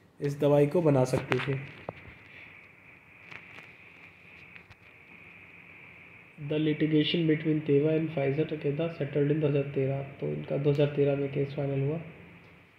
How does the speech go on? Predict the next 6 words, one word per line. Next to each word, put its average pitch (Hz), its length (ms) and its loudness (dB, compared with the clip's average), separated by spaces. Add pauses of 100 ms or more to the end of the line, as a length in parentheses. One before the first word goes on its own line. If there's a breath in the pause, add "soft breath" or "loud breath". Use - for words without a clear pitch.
with 147 240 -10
Teva 143 280 4
paying 151 440 0
the - 440 -14
patent 143 400 2
holders 147 360 0